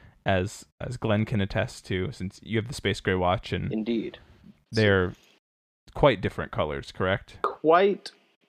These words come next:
Speaker 2: profoundly different. It's, it's at least four to five good shades darker on the watch.
Speaker 1: Yeah. So, so now the new rumor is that the,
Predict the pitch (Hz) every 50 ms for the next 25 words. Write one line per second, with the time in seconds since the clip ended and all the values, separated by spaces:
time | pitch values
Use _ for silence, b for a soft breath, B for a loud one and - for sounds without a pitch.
0 | _ _ - - 139 135 - - 135 131 131 123 117 110 101 104 95 95 107 -
1 | - - - _ - - - - - 104 - - - - 127 123 - - - -
2 | 127 151 190 196 190 185 - - b b b b b b b b b b _ _
3 | _ _ _ - - - 139 147 151 147 143 - - 135 123 120 117 - - 120
4 | 113 110 - - 110 104 101 - - - - 107 101 104 - - - - - -
5 | - - - - - - - - - - - - _ _ _ _ _ _ _ _
6 | _ _ _ _ _ _ _ _ _ _ _ _ _ _ _ _ - 90 - -
7 | - - _ - - 113 98 92 - - _ _ - - 127 113 107 117 113 110
8 | 110 110 101 104 107 101 101 98 95 95 95 95 98 - - 95 92 - 98 98
9 | 98 101